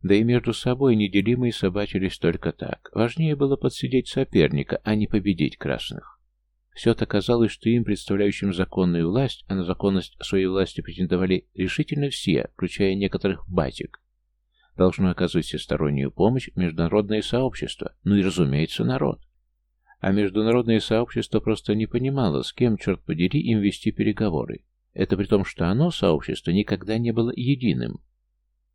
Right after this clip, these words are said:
Но и народ, разумеется, подкачал. Не тот у нас народ, не тот, неправильный. В общем, для белого движения, пожалуй, был только градус идиотизма. Помню, среди сторонников коммунистической идеи была популярна теория, что красные идеи победили в гражданской потому, что за ними пошёл народ.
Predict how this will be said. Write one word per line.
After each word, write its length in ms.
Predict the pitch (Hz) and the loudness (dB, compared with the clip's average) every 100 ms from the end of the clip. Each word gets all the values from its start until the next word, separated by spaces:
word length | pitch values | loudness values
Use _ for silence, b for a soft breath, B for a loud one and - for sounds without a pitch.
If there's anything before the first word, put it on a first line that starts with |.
| - | -6
Но 160 | 85 | 2
и 80 | 92 | 4
народ, 360 | 101 101 123 123 | 4 4 2 2
разумеется, 580 | 104 98 98 107 - 95 | 0 2 0 -2 -2 -4
подкачал. 680 | 92 - 90 - 73 60 | -4 -2 -4 -2 -4 0
Не 140 | 85 101 | 0 2
тот 280 | 127 117 | 0 0
у 40 | 95 | 0
нас 220 | 85 - | 0 0
народ, 400 | 95 85 67 - | -2 0 -2 -4
не 200 | 90 82 | -2 -2
тот, 300 | - 98 - - | 0 -2 -2 -4
неправильный. 920 | 85 - 78 82 82 71 65 - - _ _ _ _ _ _ _ _ _ | -4 -2 -2 0 0 -2 -4 -8 -14 _ _ _ _ _ _ _ _ _
В 60 | 113 | 0
общем, 300 | 107 - 101 | 0 0 0
для 120 | 92 | 2
белого 360 | 92 85 87 76 | 2 2 2 2
движения, 500 | 76 69 107 120 117 | 0 2 2 2 -2
пожалуй, 400 | 107 104 104 92 | -2 -2 -2 0
был 160 | 90 | 0
только 280 | 82 78 85 | -2 -4 -4
градус 480 | 78 87 90 90 - | -2 -2 -2 -4 -6
идиотизма. 880 | 98 80 73 - 67 60 - - - _ _ _ _ _ _ _ _ _ - | -6 -2 -4 -4 -8 -10 -12 -16 -18 _ _ _ _ _ _ _ _ _ 4
Помню, 300 | 123 127 113 | 4 4 -2
среди 260 | 113 110 | -2 -2
сторонников 600 | - 113 120 117 107 104 | 0 0 2 2 2 0
коммунистической 800 | - 104 104 - 113 101 - 98 | 0 0 0 -2 -4 -4 -2 -2
идеи 260 | 90 120 123 | 0 2 2
была 260 | 104 101 98 | 2 0 0
популярна 560 | 98 110 104 104 95 | -2 -2 0 0 -2
теория, 500 | - 101 120 127 85 | 0 2 4 4 2
что 440 | - - 95 92 - | 0 -2 0 0 -2
красные 540 | 113 113 - 107 101 | -2 -2 -2 -2 -2
идеи 200 | 95 101 | 0 -2
победили 480 | 92 95 92 98 95 | -2 -4 -2 0 0
в 60 | 92 | 0
гражданской 500 | 87 104 95 - 92 | 0 0 0 -2 -2
потому, 420 | 85 - 104 120 | -2 -2 -2 -2
что 200 | - 90 | -4 -4
за 160 | 98 | -2
ними 180 | 98 98 | -2 -2
пошёл 420 | - 95 - 90 | -2 -2 0 0
народ. 340 | 87 90 - | 0 -2 -4